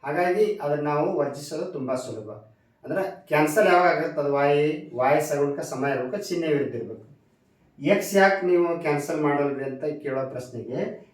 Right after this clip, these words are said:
ಎಕ್ಸ್ ಸಹಗುಣಕ ಇಲ್ಲಿ ಎರಡು ಐತಿ, ಇಲ್ಲಿ ಮೂರು ಐತಿ. ಕ್ಯಾನ್ಸಲ್ ಆಗ್ಬೇಕಾದ್ರೆ ಇವು ಎರಡು ಸಹಗುಣಕ ಸಮ ಆಗ್ಬೇಕು. ಸಹಗುಣಕ ಸಮ ಆಗ್ಬೇಕಾದ್ರೆ ಮತ್ತೆ ಎಕ್ಸ್ಟ್ರಾ ಗುಣಿಸ್ಬೇಕು, ಎಕ್ಸ್ಟ್ರಾ ಕೆಲಸ ಆಗುತ್ತೆ. ಈಸಿ ಟು ಡಿಫಿಕಲ್ಟ್ ಹೋಗ್ಬೇಕು ನಾವು. ಇಲ್ಲಿ ವಾಯ್ ಸಹಗುಣಕ ಒಂದು, ಇಲ್ಲಿ ಒಂದು, ಸಹಗುಣಕ ಸಮ ಐತಿ,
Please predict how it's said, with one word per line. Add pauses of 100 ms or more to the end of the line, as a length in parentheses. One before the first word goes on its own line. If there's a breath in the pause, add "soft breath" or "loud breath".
ಎಕ್ಸ್
ಸಹಗುಣಕ
ಇಲ್ಲಿ
ಎರಡು
ಐತಿ,
ಇಲ್ಲಿ
ಮೂರು
ಐತಿ.
ಕ್ಯಾನ್ಸಲ್
ಆಗ್ಬೇಕಾದ್ರೆ
ಇವು
ಎರಡು
ಸಹಗುಣಕ
ಸಮ
ಆಗ್ಬೇಕು. (260 soft breath)
ಸಹಗುಣಕ
ಸಮ
ಆಗ್ಬೇಕಾದ್ರೆ
ಮತ್ತೆ
ಎಕ್ಸ್ಟ್ರಾ
ಗುಣಿಸ್ಬೇಕು, (300)
ಎಕ್ಸ್ಟ್ರಾ
ಕೆಲಸ
ಆಗುತ್ತೆ. (440)
ಈಸಿ
ಟು
ಡಿಫಿಕಲ್ಟ್
ಹೋಗ್ಬೇಕು
ನಾವು.
ಇಲ್ಲಿ (180)
ವಾಯ್
ಸಹಗುಣಕ
ಒಂದು,
ಇಲ್ಲಿ
ಒಂದು,
ಸಹಗುಣಕ
ಸಮ
ಐತಿ,